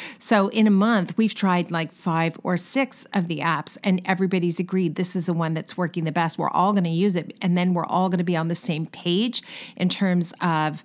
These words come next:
support and, uh, shortcuts and hacks and all that kind of stuff. That's one of the big advantages of the B O D Boss Group that I don't think any one of us anticipated, but it's huge.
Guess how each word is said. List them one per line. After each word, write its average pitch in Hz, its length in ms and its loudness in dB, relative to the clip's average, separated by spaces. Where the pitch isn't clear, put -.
support - 840 -2
and, 170 560 2
uh, 170 220 2
shortcuts 220 640 -2
and 165 100 -4
hacks 196 400 -2
and 175 80 2
all 165 140 0
that 165 160 -4
kind 170 140 -2
of 156 40 -4
stuff. - 280 -6
That's 196 300 -2
one 214 180 4
of 277 120 2
the 247 80 2
big 202 220 2
advantages 180 800 2
of 180 120 -2
the 175 80 -2
B 170 180 2
O 170 60 2
D 165 100 0
Boss 160 300 -2
Group 185 180 -2
that 151 100 -4
I 185 120 4
don't 214 120 4
think - 240 -2
any 226 200 4
one 190 260 2
of 233 100 2
us 233 300 0
anticipated, 208 880 0
but 196 160 0
it's - 300 -4
huge. 349 580 0